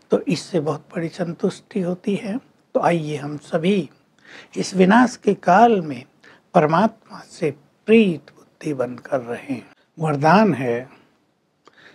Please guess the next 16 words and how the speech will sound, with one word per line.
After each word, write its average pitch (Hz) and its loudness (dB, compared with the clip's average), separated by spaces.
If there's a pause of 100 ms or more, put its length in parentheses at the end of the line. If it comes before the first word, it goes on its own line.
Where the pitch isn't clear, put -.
(120)
स्वार्थ 185 4 (320)
शब्द 156 0 (100)
के 127 -2 (880)
यथार्थ 185 0
अर्थ 143 -6
को 147 0
जानकर 131 -2
एक 151 -2
रस 170 -4
रहने 160 -6
वाले 160 -6
सहज 175 -6 (100)
पुरुषार्थी - -12
भव। 113 -12 (800)
स्वार्थ 117 -2
एक - -20